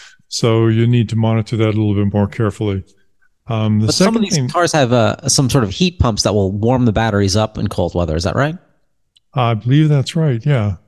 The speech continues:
Speaker 1: But that, of course, takes energy. And where's that
Speaker 2: Ah.
Speaker 1: energy gonna come from, right? It's gonna come from the battery. So there's a balance there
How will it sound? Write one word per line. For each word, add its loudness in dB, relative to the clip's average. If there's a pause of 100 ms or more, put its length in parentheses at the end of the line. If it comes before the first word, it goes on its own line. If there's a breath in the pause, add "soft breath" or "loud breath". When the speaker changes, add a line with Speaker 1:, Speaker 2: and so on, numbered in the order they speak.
(120)
Speaker 1:
But 0
that, 2
of -2
course, 0
takes 0
energy. 0
And 2
where's 2
that 0
Speaker 2:
Ah. 0
Speaker 1:
energy 2
gonna 2
come 0
from, -4
right? -2
It's -12
gonna -6
come -2
from -4
the 0
battery. -2 (500 loud breath)
So 2
there's 0
a 2
balance 0
there -2